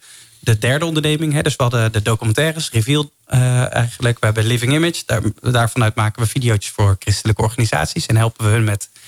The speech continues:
nieuwe media. En eigenlijk de derde onderneming die ik mag leiden op dit moment is Move. En dat is een ambi-stichting, ehm, waarvanuit we eigenlijk een online community bouwen, content maken voor jonge mensen via sociale media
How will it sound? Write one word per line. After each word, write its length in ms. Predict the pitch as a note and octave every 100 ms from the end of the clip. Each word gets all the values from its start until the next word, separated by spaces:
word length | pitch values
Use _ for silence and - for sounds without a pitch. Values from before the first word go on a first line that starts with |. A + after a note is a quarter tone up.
| -
nieuwe 180 | - A2
media. 400 | G#2+ C3 C3+ D3+ - - -
En 100 | -
eigenlijk 300 | A#2 A2+ A#2
de 60 | A2
derde 260 | A#2 C#3+
onderneming 500 | C3+ B2+ B2 A#2+ A#2
die 100 | A2+
ik 60 | G#2+
mag 140 | A2+
leiden 260 | - A2 A2
op 60 | -
dit 100 | A2+
moment 260 | G#2+ G#2
is 160 | G#2+ -
Move. 280 | A2+ C#3 F#3+ -
En 100 | -
dat 80 | A#2+
is 60 | A2+
een 100 | A2+
ambi-stichting, 800 | D3 D#3 - D3+ - C#3 D3 - - - - _ -
ehm, 500 | A2+ G#2+ G#2+ G#2 G#2 - -
waarvanuit 520 | A2+ A2+ B2 A#2+ A2
we 80 | A2+
eigenlijk 520 | A2 C3+ - A#2 -
een 220 | A2+ A2+
online 320 | - C#3+ C#3 B2
community 500 | B2 C3 D3+ - B2
bouwen, 480 | A#2 B2 C#3 D#3+ D#3+
content 420 | D3 D3+ C#3 B2+
maken 320 | B2+ A#2+ -
voor 140 | - A2
jonge 220 | B2 A#2
mensen 340 | A#2 B2 -
via 220 | - C3 A#2+
sociale 420 | - A#2+ A#2+ A2+
media 420 | A2+ A2+ A2 G#2+